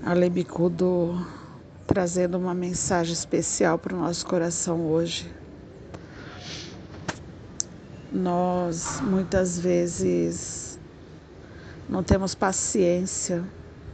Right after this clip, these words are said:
com o tempo ou achamos que o tempo vai curar as feridas ou que com o tempo as coisas vão passar.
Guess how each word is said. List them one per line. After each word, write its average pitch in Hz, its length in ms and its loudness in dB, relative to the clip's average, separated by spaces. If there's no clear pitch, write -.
com 180 220 4
o - 20 -4
tempo 202 680 2
ou 220 560 6
achamos 185 600 -2
que 233 80 0
o 202 40 -2
tempo 208 480 -2
vai 175 220 0
curar 170 480 0
as - 200 -2
feridas 160 760 0
ou 175 400 2
que 170 640 -2
com 190 220 6
o 196 40 2
tempo 208 380 2
as - 120 0
coisas 196 380 2
vão 185 140 -2
passar. 202 720 -2